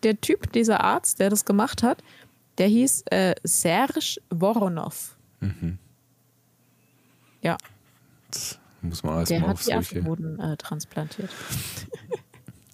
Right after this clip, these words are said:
Speaker 2: Das ist aber echt auch witzig, dass man sich das da irgendwie hinnäht, ne?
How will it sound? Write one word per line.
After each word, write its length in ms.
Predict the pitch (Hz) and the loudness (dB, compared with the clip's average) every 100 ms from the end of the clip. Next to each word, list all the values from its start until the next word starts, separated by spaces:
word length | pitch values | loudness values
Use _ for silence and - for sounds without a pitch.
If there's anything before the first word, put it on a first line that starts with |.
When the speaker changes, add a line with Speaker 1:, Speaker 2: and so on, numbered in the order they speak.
| - - | -12 -2
Speaker 2:
Das 200 | 104 110 | 0 2
ist 100 | 113 | 2
aber 220 | 107 - | 2 2
echt 180 | - - | -2 -2
auch 200 | - 113 | 0 -2
witzig, 260 | - 120 | 0 0
dass 200 | - - | 0 0
man 60 | 101 | 0
sich 220 | - 98 | 0 -4
das 200 | - - | -2 -2
da 60 | - | 0
irgendwie 320 | 101 90 85 | -2 -2 -4
hinnäht, 640 | 90 101 139 104 87 - | -2 2 4 4 2 0
ne? 240 | 90 120 | -2 0